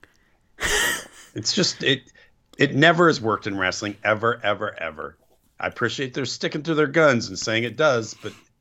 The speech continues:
Speaker 1: Yeah.
Speaker 2: it just doesn't.
Speaker 1: <clears throat> It is very
Speaker 2: I
Speaker 1: confusing.
Speaker 2: I like how Daniel Bryanson does the jumping jacks for the judges. <laughs> So this match does what you think it is. It's gonna go a long time.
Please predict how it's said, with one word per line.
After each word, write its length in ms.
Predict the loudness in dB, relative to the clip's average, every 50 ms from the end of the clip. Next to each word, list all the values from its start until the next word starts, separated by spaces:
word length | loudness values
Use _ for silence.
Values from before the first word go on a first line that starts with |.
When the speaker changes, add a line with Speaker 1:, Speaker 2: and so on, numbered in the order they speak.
| _ -8
Speaker 1:
Yeah. 180 | -6 -6 -6 -8
Speaker 2:
it 40 |
just 280 | -10 -14 -16 -18 -20 -20
doesn't. 540 | _ -20 -20 -20 _ -4 -2 -2 -2 0 4
Speaker 1:
<clears throat> 0 |
It 140 | 6 8 8
is 120 | 8 8
very 180 | 6 6 6 6
Speaker 2:
I 60 | 4
Speaker 1:
confusing. 520 | 2 0 -4 -6 -8 -8 -10 -12 -12 -14 -16 -18 -20 _ _ -6
Speaker 2:
I 80 | -4 0
like 200 | 0 0 0 0
how 100 | -2 -4
Daniel 480 | -2 -4 -4 -4 -4 -6 -8 -8 -10 -12 -8
Bryanson 540 | -4 -2 -2 -2 -4 -6 -10 -10 -12 -8 -4
does 240 | -4 -4 -4 -4 -10
the 100 | -14 -12
jumping 340 | -8 -6 -6 -4 -4 -6 -4
jacks 320 | 0 0 0 0 0 -2
for 100 | -6 -6
the 80 | -8 -8
judges. 800 | -6 -2 -2 -2 0 2 0 0 0 -2 -6 -8 -8 -8 -8 -8 -10
<laughs> 40 | _ _ _ _ _ _ _ _ _ _ _ _ _ _ _ _ _ -20 -20 -20 -20 -20 -18 -10
So 180 | 0 2 4
this 200 | 6 6 4 4
match 320 | 2 2 2 2 0 -2 -4
does 220 | -4 -4 -4 -4
what 140 | -8 -10 -10
you 80 | -12
think 200 | -10 -10 -10 -10
it 60 | -10 -14
is. 160 | -14 -16 -14 -12
It's 120 | -12 -10
gonna 220 | -6 -4 -4 0
go 180 | 2 2 2 4
a 20 |
long 240 | 4 4 4 2 2 -2
time. 320 | -8 -12 -12 -12 -12 -14